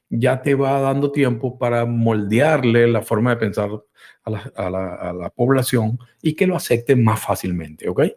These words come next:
Esa es otra de las estrategias de manipulación mediática. Eh, la otra que habla Chomsky es la de, ¿cuál es? La de idiotizar, creo que le dice idiotizar,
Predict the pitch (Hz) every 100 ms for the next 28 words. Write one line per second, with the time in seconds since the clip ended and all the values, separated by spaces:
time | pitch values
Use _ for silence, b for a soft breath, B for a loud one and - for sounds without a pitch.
0 | - 135 156 127 120 127 127 135 127 139
1 | 151 147 123 110 139 117 92 95 87 95
2 | 95 104 139 160 - - - B B B
3 | B - - 107 107 107 107 113 120 143
4 | 135 127 123 135 131 127 120 135 151 -
5 | 170 170 _ _ _ _ _ _ _ -
6 | 98 107 110 110 110 107 107 107 104 95
7 | 92 92 _ b b b b - 110 135
8 | 127 110 104 95 90 85 87 92 92 -
9 | _ _ B B _ _ _ _ _ _
10 | _ _ _ _ - 113 110 110 - 95
11 | 143 147 92 107 117 117 95 107 113 98
12 | 92 98 95 - 131 82